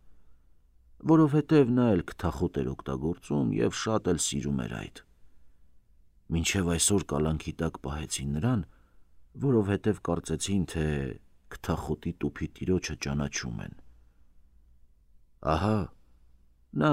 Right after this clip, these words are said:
ինքը արժեր հիսուն քթախոտի տուփ, և ես ուրախությամբ կտայի այդ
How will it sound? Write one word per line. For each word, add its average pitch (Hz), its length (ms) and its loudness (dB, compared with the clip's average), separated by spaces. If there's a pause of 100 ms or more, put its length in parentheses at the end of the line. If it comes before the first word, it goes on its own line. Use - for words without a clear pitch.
(120)
ինքը 113 260 4
արժեր 73 460 0
հիսուն 78 400 0
քթախոտի 71 640 -4
տուփ, 95 220 0 (1000)
և 107 220 2
ես 147 240 0
ուրախությամբ 107 640 0
կտայի 107 480 2
այդ 71 160 -2